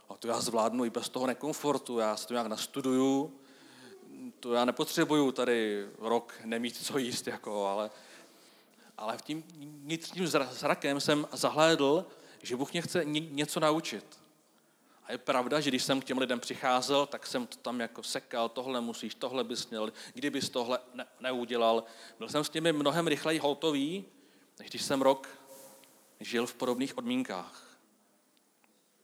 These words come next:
Ten pohled milosti, o-, orozumění, často to-, toho, že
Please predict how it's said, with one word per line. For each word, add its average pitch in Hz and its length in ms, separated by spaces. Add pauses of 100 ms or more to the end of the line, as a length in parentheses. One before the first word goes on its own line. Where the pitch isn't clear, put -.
(640)
Ten 110 260
pohled 120 640 (260)
milosti, 135 800 (720)
o-, - 80 (160)
orozumění, 135 920 (580)
často - 300
to-, 123 180
toho, 120 380
že 117 260